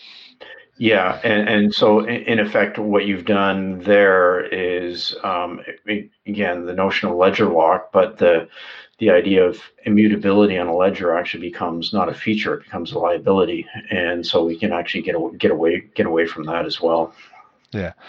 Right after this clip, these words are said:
Speaker 2: Um, so, b-, but, but I don't want to, I don't want to tell, I don't want to give the message that, "Look,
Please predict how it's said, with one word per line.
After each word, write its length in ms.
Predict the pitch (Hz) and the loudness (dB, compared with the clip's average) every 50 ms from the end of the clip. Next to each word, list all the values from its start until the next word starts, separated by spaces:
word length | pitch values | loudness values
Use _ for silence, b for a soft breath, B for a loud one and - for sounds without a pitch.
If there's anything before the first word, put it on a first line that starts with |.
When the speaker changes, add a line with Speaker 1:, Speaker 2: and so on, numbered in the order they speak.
| B B B B B B B B _ _ | B B B B B B B B _ _
Speaker 2:
Um, 360 | 170 143 139 131 131 123 - | 0 2 2 2 0 -2 -6
so, 400 | - - 165 147 143 - - - _ 175 151 | -4 2 2 2 2 2 -2 -10 _ -14 -12
b-, 80 | 160 147 156 | -12 -12 -2
but, 300 | 143 160 160 - - 151 | -2 0 0 0 -4 -2
but 160 | 156 160 156 | 0 2 4
I 140 | 156 160 160 | 4 2 2
don't 280 | 143 190 220 233 196 | 2 0 0 0 0
want 280 | 190 180 175 170 143 - | -2 -2 -2 -2 -2 -6
to, 280 | - 160 143 143 - | -6 -4 -4 -4 -4
I 80 | 135 135 | -6 -6
don't 160 | 143 180 185 | -8 -6 -6
want 200 | 190 190 170 - | -4 -6 -6 -6
to 80 | 151 139 | -10 -16
tell, 360 | - - 156 151 147 143 - - | -8 -6 -6 -4 -4 -6 -8 -10
I 100 | 131 131 | -10 -8
don't 140 | 160 185 185 | -8 -6 -6
want 160 | 190 175 - | -8 -8 -6
to 180 | 170 151 143 135 _ _ _ _ _ _ _ 135 | -8 -10 -10 -12 _ _ _ _ _ _ _ _
give 200 | 131 160 151 131 | -12 -12 -12 -12
the 80 | 127 | -14
message 600 | 127 131 143 156 160 - - 156 127 120 110 104 - | -8 -4 -4 -4 -4 -4 -6 -8 -8 -8 -10 -14 -10
that, 240 | - 120 113 - 143 | -8 -8 -8 -6 -6
"Look, 280 | 147 143 131 - - | -4 -4 -4 -6 -10